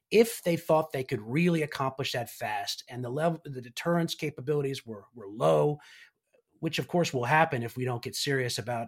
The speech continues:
about, um, arming Taiwan in, in the coming years. Um, but I, I think that, you know, you could see a fait accompli scenario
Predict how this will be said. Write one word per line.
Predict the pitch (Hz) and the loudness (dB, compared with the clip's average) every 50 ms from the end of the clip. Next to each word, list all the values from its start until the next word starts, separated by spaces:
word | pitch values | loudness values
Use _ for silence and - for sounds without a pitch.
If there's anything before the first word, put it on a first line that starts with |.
| - | -10
about, | - 120 113 120 120 117 117 113 _ _ - | -14 -12 -10 -8 -8 -8 -8 -10 _ _ -14
um, | 127 120 120 120 117 113 - | -12 -12 -10 -10 -10 -8 -6
arming | 135 135 131 123 123 | -6 -4 -4 -6 -8
Taiwan | - - 120 117 123 135 139 127 120 120 120 | -8 -8 -6 -4 -4 -4 -4 -4 -4 -6 -8
in, | 117 110 | -10 -10
in | 131 123 | -12 -12
the | 120 117 | -12 -10
coming | - - 117 117 113 | -10 -8 -8 -6 -6
years. | 123 170 185 135 117 - _ - - - - - - _ _ | -4 -2 -2 -4 -4 -8 _ -20 -20 -20 -20 -20 -20 _ _
Um, | - 131 127 127 123 123 - _ _ _ _ _ _ _ | -2 0 0 0 0 -2 -8 _ _ _ _ _ _ _
but | - 147 185 175 - | -2 -2 0 0 0
I, | - - - 175 - | -6 -4 -4 -2 0
I | - 185 | 0 0
think | 175 - 214 208 - - | 2 2 0 0 2 0
that, | 190 - - - | 0 0 -2 -12
you | - 80 - 165 | -16 -10 -6 -6
know, | 156 131 135 - _ - - - - _ _ _ | -4 -4 -6 -8 _ -20 -20 -20 -20 _ _ _
you | - 170 170 | -4 -4 -2
could | 165 175 147 | -2 -2 -2
see | - - 233 233 | 0 2 2 2
a | |
fait | 220 220 202 185 | 4 4 2 2
accompli | 180 - 175 165 170 - 170 156 151 135 | 2 2 -2 -2 0 0 -2 0 0 -4
scenario | - - - 156 143 139 139 139 135 131 123 120 117 117 | -4 -2 0 0 2 2 2 2 2 2 0 0 -4 -6